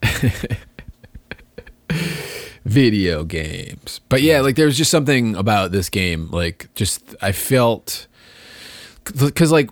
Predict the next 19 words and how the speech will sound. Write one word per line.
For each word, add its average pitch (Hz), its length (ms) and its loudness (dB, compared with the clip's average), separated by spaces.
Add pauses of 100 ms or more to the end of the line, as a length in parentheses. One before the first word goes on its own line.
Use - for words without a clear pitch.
(140)
those 131 260 4
levels 180 320 4
being 117 380 2
so 175 200 2
short, 214 500 2 (540)
like, 131 140 0
I 143 100 4
feel 185 320 2
like 147 200 2
you 139 100 2
can 107 520 0 (520)
just 107 480 -2
get 120 180 2
a 117 60 4
little 113 280 2
bit 104 140 2
of 98 80 0
Doom 98 320 0
in 82 380 -6